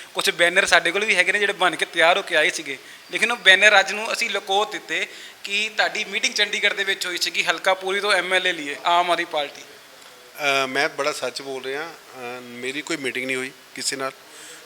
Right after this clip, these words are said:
Speaker 2: ਨਾ ਮੇਰਾ ਕੋਈ ਬੈਨਰ ਬਣਿਆ, ਨਾ ਮੈਂ ਕਦੀ ਆਮ ਆਦਮੀ ਪਾਰਟੀ ਜੁਆਇਨ ਕਰਨ ਦੀ ਗੱਲ ਕੀਤੀ।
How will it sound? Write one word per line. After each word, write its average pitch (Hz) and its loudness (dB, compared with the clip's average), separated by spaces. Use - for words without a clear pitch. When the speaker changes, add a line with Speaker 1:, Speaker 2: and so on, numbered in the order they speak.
Speaker 2:
ਨਾ 127 2
ਮੇਰਾ 151 -2
ਕੋਈ 151 -6
ਬੈਨਰ 127 -4
ਬਣਿਆ, 143 2
ਨਾ 143 4
ਮੈਂ 160 0
ਕਦੀ 156 -2
ਆਮ 139 0
ਆਦਮੀ 139 0
ਪਾਰਟੀ 135 0
ਜੁਆਇਨ 123 -2
ਕਰਨ 127 -4
ਦੀ 135 -4
ਗੱਲ 113 -4
ਕੀਤੀ। 139 -10